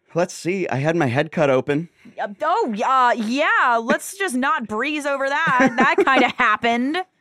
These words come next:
Speaker 1: Yeah, so for those of you who've been listening to the podcast for a while or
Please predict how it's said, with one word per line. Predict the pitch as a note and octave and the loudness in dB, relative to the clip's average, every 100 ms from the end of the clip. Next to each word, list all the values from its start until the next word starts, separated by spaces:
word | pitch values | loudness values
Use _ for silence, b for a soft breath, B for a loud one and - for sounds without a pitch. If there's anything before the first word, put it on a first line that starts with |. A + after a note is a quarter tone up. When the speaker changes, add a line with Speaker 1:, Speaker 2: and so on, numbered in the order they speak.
| _ - | _ 0
Speaker 1:
Yeah, | A#2+ | 0
so | A2+ B2 A#2+ B2 B2 A#2+ _ _ | 0 0 2 4 2 -4 _ _
for | - B2+ | -6 0
those | B2 C3+ | 0 0
of | D3 | -2
you | D3+ | 0
who've | C#3+ C3+ | 0 0
been | A#2 | -2
listening | A2+ B2 | -2 -6
to | A2+ | -6
the | |
podcast | G#2 G#2 G#2+ G#2 G2 | -4 -2 -2 -4 -6
for | - G#2 | -6 -4
a | |
while | F2+ F#2 F#2+ F#2+ F2 - | -2 -2 -4 -6 -8 -8
or | F2+ F2+ F2 E2+ | -6 -4 -6 -8